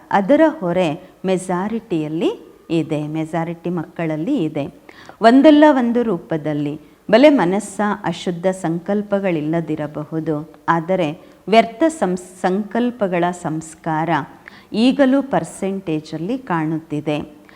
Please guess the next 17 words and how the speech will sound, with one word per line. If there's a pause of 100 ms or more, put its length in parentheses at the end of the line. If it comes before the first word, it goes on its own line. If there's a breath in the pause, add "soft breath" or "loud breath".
(240 soft breath)
ವಾಚಾದಲ್ಲಿಯೂ
ಕಾಣುತ್ತಿದೆ, (160)
ಸಂಬಂಧ
ಸಂಪರ್ಕದಲ್ಲಿಯೂ (240 loud breath)
ಒಂದಲ್ಲ (180)
ಒಂದು
ಸಂಸ್ಕಾರ (360)
ಈಗಲೂ
ಕಾಣುತ್ತಿದೆ. (240 loud breath)
ಅಂದಾಗ (400)
ಇಂದು
ಬಾಪ್ದಾದ (420)
ಎಲ್ಲ
ಮಕ್ಕಳಿಗೂ (140)
ಶುಭಾಶಯಗಳ (180)
ಜೊತೆ
ಜೊತೆಗೆ